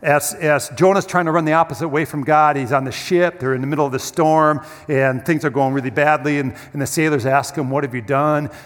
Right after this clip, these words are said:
And he sa-, and he told them that he's running from his God, and, "Just throw me overboard and everything will be okay."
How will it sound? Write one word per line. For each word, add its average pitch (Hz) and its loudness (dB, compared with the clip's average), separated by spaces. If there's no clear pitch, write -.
And 127 -6
he 131 -4
sa-, 139 -6
and 139 -4
he 147 0
told 147 0
them 143 -2
that 135 -2
he's 131 -4
running 120 -2
from 135 -8
his 139 -4
God, 143 2
and, 117 -6
"Just 170 -2
throw 262 4
me 233 -2
overboard 151 2
and 143 -2
everything 139 -2
will 131 -4
be 135 0
okay." 107 -4